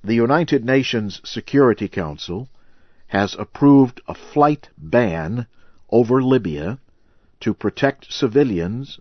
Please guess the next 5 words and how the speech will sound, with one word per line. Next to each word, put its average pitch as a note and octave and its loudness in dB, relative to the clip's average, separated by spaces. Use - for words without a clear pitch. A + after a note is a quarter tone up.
from G#2+ -2
government A#2+ -2
airstrikes. - -10
Japanese G#2 -2
engineers A2 -2